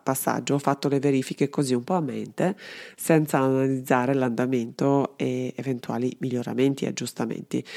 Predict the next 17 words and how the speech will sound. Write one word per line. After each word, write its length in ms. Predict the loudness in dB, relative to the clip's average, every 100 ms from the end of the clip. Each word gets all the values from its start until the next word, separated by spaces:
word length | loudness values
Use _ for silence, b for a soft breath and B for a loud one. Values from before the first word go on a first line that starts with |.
| B B
Diciamo 320 | -2 2 2
che 180 | 2 0
da 140 | 0
quest'anno 500 | 2 0 0 0 0
ho 80 | -2
cominciato 720 | -2 -4 -2 -4 -4 -4 -4 B B B
a 260 | -4 -4 -4
fare 300 | -2 0 0
anche 300 | -2 -4 -6
queste, 600 | -4 -6 -4 0 0 0 -6
ehm, 520 | -6 -6 -8 -12 -14 -20 _ _ _ _ _ _ -20 -6
passaggi. 800 | -4 -2 0 0 0 -2 -2 -6
Di 100 | -6
solito 300 | 0 0 0
ogni 200 | -4 -2
tre 180 | 0 2
mese, 500 | 4 2 0 -2